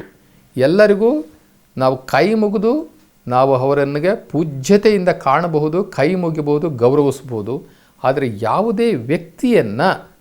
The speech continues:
ಅಂದರೆ ಹುಟ್ಟು ಸಾವುಗಳಿಗೆ ಒಳಗಾಗುವಂತಹ ವ್ಯಕ್ತಿಗಳನ್ನು ಅವರೆಷ್ಟು ದೊಡ್ಡ ಸಾಧಕರಾದ್ರೂ ಸಹ ಪೂಜೆ ಮಾಡುವುದನ್ನು ಬಸವ ಧರ್ಮ ಶರಣರು, ಬಸವಣ್ಣನವರು, ಬಸವಾದಿ ಶಿವಶರಣರು ಯಾರೂ ಸಹ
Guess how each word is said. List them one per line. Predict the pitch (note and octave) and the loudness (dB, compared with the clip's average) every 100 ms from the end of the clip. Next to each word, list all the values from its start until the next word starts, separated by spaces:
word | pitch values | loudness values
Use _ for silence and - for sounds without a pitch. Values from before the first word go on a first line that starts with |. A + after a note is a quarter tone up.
| - | -8
ಅಂದರೆ | D#3+ G3 | -2 -2
ಹುಟ್ಟು | A#3+ - - D3+ - A#3 C4 | -2 -8 -6 -6 -4 -2 0
ಸಾವುಗಳಿಗೆ | - D#3+ D3 F3 F3 E3+ D#3+ E3 | 0 2 2 2 0 0 0 0
ಒಳಗಾಗುವಂತಹ | G3+ A2 G#2+ C#3+ F#3 G3 F#3 D3+ A#2+ A2+ B2+ E3+ C3+ - _ _ _ _ - | -2 0 2 4 4 2 2 -2 -2 -4 0 0 0 -6 _ _ _ _ -8
ವ್ಯಕ್ತಿಗಳನ್ನು | B2 F#3+ F#3+ - B3+ A3 D3 A2 B2+ A3+ - - _ _ - | 0 0 0 -4 2 4 4 2 -2 -2 -4 -18 _ _ -6
ಅವರೆಷ್ಟು | A#2 D#3 D#3+ D#3+ | -2 -2 0 0
ದೊಡ್ಡ | C3+ F3 | 0 0
ಸಾಧಕರಾದ್ರೂ | G3 - B2+ F#3+ G3 C3+ C3 C3+ C3 A2+ | -2 0 0 0 0 0 0 -2 -6 -8
ಸಹ | G#2+ A#2+ F#3+ - _ _ _ _ | -8 -8 -8 -10 _ _ _ _
ಪೂಜೆ | D#3+ G#3 G#3 | -4 0 2
ಮಾಡುವುದನ್ನು | F3+ B2+ C#3 C3 A2 A2 D3+ A#3+ - _ _ _ G#2 | 2 2 2 0 -2 -4 -4 -8 -12 _ _ _ -10
ಬಸವ | G#2+ - G3+ | -8 -4 0
ಧರ್ಮ | E3 B2+ B2+ D#3+ | 0 0 0 -4
ಶರಣರು, | E3+ - B2 C#3 E3+ B2 D3+ B3+ - - | -6 -8 -4 -2 0 0 -2 -6 -12 -10
ಬಸವಣ್ಣನವರು, | G#2+ - G3+ F#3 C3 A#2 A2+ E3+ A#3+ - _ _ | -6 -2 -2 0 -2 -2 -2 -2 -4 -14 _ _
ಬಸವಾದಿ | A2+ - F#3 A3+ | -14 0 2 2
ಶಿವಶರಣರು | F#3 - D3+ D3+ C3+ A#2+ A2 | -2 -4 -6 -4 -6 -4 -6
ಯಾರೂ | G2 G2 D3 A3 | -4 -2 0 -2
ಸಹ | - B2 | -4 -6